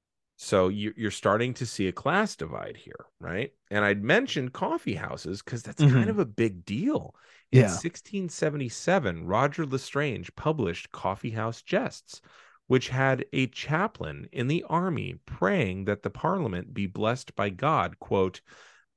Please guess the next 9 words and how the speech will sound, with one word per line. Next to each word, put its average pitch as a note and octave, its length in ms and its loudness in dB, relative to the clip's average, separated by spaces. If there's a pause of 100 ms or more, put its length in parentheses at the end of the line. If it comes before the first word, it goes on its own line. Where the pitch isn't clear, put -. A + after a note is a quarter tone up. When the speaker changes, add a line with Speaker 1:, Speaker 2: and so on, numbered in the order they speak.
Speaker 1:
"grant E3 440 2
they A#2+ 160 4
may B2 320 2
all C3 260 0
hang G#2+ 340 -2
together," E2+ 500 -6 (2250)
which F2 200 -4
I C3+ 120 2
love. - 420 -4